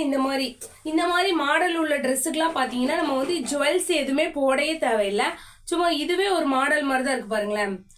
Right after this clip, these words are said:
ஜுவல்ஸ் எதுவுமே நம்ம வியர் பண்ணவே வேண்டாம். So பாத்தீங்கன்னா பாருங்க ரொம்பவே சூப்பரா இருக்கு. இந்த நடுவுல உள்ள இந்த கல்லுலாம் இருக்குல்ல, இது எதுவுமே உதிரவே இல்லை பாருங்க. இது எத்தனை வருஷம் ஆயிட்டு, ஃபைவ் இயர்ஸ் கிட்ட ஆயிட்டு, ஆனா இது எதுவுமே போகவே இல்லை, அப்படியே இருக்கு.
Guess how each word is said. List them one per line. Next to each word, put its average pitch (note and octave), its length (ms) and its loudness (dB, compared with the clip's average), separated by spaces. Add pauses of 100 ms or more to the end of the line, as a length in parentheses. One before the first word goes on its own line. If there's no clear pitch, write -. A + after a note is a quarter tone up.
(160)
ஜுவல்ஸ் D#4 380 0
எதுவுமே C#4 240 -2
நம்ம C4 220 -2
வியர் B3 260 0
பண்ணவே B3+ 340 0
வேண்டாம். G3 280 -6 (320)
So B3+ 160 -4
பாத்தீங்கன்னா A#3+ 440 -4
பாருங்க A3+ 260 0 (140)
ரொம்பவே D#4 400 0 (100)
சூப்பரா C4+ 340 0
இருக்கு. A#3+ 240 -2 (440)
இந்த B3+ 100 2 (100)
நடுவுல D#4+ 380 0 (160)
உள்ள C#4 160 2 (160)
இந்த A#3 140 0 (120)
கல்லுலாம் D4+ 460 2
இருக்குல்ல, B3+ 260 0
இது A#3 100 -4 (120)
எதுவுமே E4 280 2 (160)
உதிரவே F#4+ 500 2
இல்லை B3+ 200 2
பாருங்க. A3+ 280 2 (540)
இது A3+ 120 8 (120)
எத்தனை E4 300 0
வருஷம் C#4 300 4
ஆயிட்டு, B3 300 0 (260)
ஃபைவ் B3+ 360 0
இயர்ஸ் D#4 320 2
கிட்ட B3+ 200 -2
ஆயிட்டு, A3+ 280 2
ஆனா A#3+ 180 0
இது A3+ 180 -2
எதுவுமே C#4+ 240 0 (100)
போகவே C4 460 2
இல்லை, F#3+ 140 -4 (540)
அப்படியே F#4 420 2
இருக்கு. - 220 -6